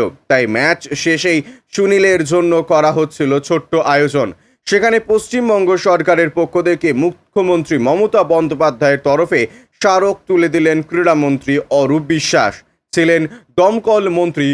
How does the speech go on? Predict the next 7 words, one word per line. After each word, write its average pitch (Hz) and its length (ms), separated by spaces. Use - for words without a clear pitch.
সুজিত 151 440
বসু, 160 320
মেয়র 139 360
ফিরহাদ 143 400
হাকিমও, 160 480
সেই 214 240
সঙ্গে 208 320